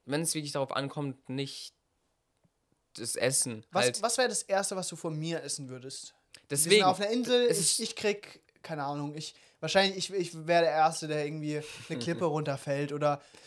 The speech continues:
Speaker 2: ich bin der dann, der, der vom Strom rausgezogen wird, das, was Bear Grylls
Speaker 1: <laughs>
Speaker 2: halt easy wegstecken würde,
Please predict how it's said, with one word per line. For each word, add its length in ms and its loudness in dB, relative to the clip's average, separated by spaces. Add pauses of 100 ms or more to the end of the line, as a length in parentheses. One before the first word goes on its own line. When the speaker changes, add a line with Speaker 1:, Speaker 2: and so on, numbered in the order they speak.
Speaker 2:
ich 180 -6
bin 180 2
der 200 6
dann, 240 2
der, 200 6
der 460 2
vom 220 -4
Strom 360 0
rausgezogen 640 -2
wird, 180 -2
das, 160 -4
was 200 -6
Bear 220 0
Grylls 300 0
Speaker 1:
<laughs> 0 -
Speaker 2:
halt 220 -2
easy 300 -4
wegstecken 500 -2
würde, 260 2